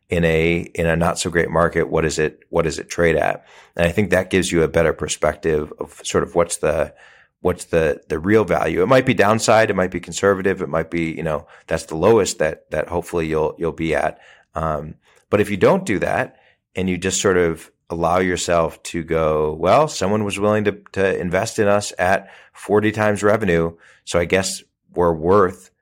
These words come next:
forty times revenue." Um, well, you're not. You're, you're, you're not worth that, uh, unless someone has bought your entire company for that, or unless you're publicly trading at that. And even then, um, y-, you're not, you might be worth that for a moment, for a time period, but,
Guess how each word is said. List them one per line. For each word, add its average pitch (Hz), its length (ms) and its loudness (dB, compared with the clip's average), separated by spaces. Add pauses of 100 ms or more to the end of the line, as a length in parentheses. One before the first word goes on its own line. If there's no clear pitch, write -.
(240)
forty 98 380 -2
times 90 300 -2
revenue." 110 460 0 (520)
Um, 90 640 0
well, 110 140 4
you're 95 120 2
not. 87 320 -4 (140)
You're, 87 240 -4
you're, 85 420 0
you're 90 160 -2
not 90 300 -2
worth 87 220 -2
that, 85 340 0 (240)
uh, 82 300 -2
unless 87 320 0
someone 87 240 0
has 78 120 -2
bought 85 280 2
your 80 80 -2
entire 80 280 -2
company 104 380 -2
for 82 140 -4
that, 50 240 -2
or - 80 -8
unless 78 280 -4
you're 76 60 -6
publicly 82 480 -4
trading 101 580 0
at 82 200 -8
that. 78 320 -4
And 87 120 -6
even 98 260 -2
then, 104 380 2 (380)
um, 87 480 0 (400)
y-, 95 160 -8
you're 90 300 -4
not, 92 320 2
you 87 40 -2
might 92 180 0
be 92 60 -6
worth 87 220 0
that 90 180 -2
for 87 140 0
a 85 60 0
moment, 95 480 0
for 82 120 -2
a - 60 -4
time 107 240 0
period, 80 380 -4
but, 78 260 0